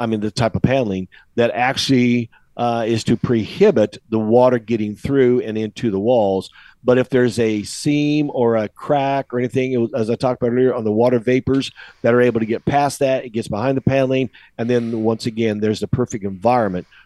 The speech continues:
for the stuff to grow, the mold to grow. So just reiterating the no-nos, no carpets and no paneling for sure in any area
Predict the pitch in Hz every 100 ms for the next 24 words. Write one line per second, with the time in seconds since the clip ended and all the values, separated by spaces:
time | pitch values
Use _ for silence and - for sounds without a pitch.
0 | - 117 104 95 110 98 - 92 87 101
1 | 95 92 90 85 87 90 85 60 - _
2 | - - 139 117 90 - - 123 139 120
3 | 143 160 165 156 151 147 135 123 135 135
4 | 131 127 123 - 92 113 151 - 131 123
5 | 123 - - _ _ _ 113 113 107 -
6 | 139 139 120 110 107 110 - 95 - 143
7 | 110 104 - 101 117 123 123 120 113 110
8 | 107